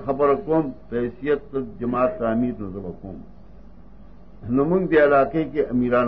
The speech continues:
مقرر کړي دي. موږ د ټولو صوبې امیر مقرر کړی مولوي عبدالسلام، چې دې صوبه کې یو سړی به د هغه د حکم نه خلاف نه کوي.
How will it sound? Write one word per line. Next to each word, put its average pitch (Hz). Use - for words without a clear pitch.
مقرر 95
کړي 78
دي. 67
موږ 143
د -
ټولو 185
صوبې 156
امیر 147
مقرر 135
کړی 147
مولوي 113
عبدالسلام، 95
چې 131
دې 185
صوبه 156
کې 160
یو 113
سړی 127
به 117
د 113
هغه 110
د -
حکم 104
نه 95
خلاف 95
نه 90
کوي. 69